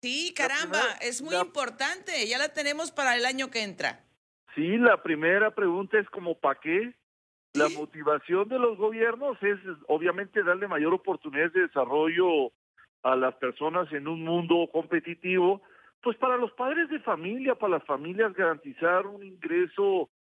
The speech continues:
Speaker 2: para sus hijos, para sus familias, y, y, y me parece que para los jóvenes es encontrar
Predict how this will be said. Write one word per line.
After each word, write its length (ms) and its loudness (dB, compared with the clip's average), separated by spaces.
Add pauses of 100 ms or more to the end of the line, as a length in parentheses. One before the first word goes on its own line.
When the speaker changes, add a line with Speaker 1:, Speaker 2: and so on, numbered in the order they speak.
(260)
Speaker 2:
para 240 2
sus 240 -14
hijos, 380 -6
para 260 -2
sus 160 -12
familias, 460 0
y, 240 -14
y, 360 -6
y 40 0
me 140 4
parece 340 -2
que 180 -16
para 220 0
los 240 -8
jóvenes 500 -4
es 160 -10
encontrar 720 -2